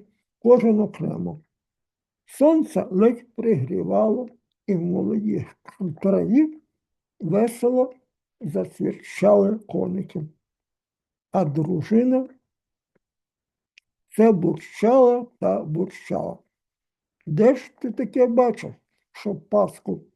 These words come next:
по дорозі роздавати?» «А ти, знаєш, недобра»,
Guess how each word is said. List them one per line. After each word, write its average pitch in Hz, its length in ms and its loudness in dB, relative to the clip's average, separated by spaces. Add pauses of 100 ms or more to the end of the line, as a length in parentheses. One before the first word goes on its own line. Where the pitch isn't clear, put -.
(300)
по 196 120 2
дорозі 180 580 2
роздавати?» 175 840 -4 (2500)
«А 147 160 -8
ти, 247 500 0 (720)
знаєш, 160 840 0
недобра», 226 840 4